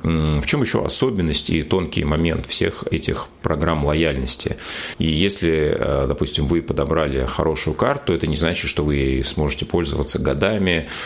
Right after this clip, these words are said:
именно вот в таком варианте, который вам, э, показался очень, э, выгодным. У меня было несколько ситуаций, когда мне рассказывали очень интересные, м,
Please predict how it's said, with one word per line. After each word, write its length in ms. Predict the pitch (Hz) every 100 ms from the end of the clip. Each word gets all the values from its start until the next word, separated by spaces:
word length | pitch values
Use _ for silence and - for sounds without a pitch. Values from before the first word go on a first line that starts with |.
| - -
именно 360 | 87 82 69
вот 320 | 67 78 - -
в 180 | -
таком 460 | - - 80 73 65
варианте, 400 | 62 73 80 -
который 320 | - - 71
вам, 300 | 67 71 64 60
э, 300 | - 67 65
показался 480 | 62 73 67 69 -
очень, 380 | 69 - - 64
э, 440 | 55 - 50 50 50
выгодным. 720 | - 67 95 - 65 - - - - - - -
У 40 |
меня 180 | - 98
было 220 | 87 98
несколько 420 | 90 101 - 78
ситуаций, 580 | - - 90 127 - -
когда 440 | 82 69 73 85 78
мне 240 | 80 87
рассказывали 520 | 78 - 82 76 73
очень 280 | 78 - 73
интересные, 840 | 71 - 82 80 - 71 71 69 67 -
м, 500 | - 67 65 64 -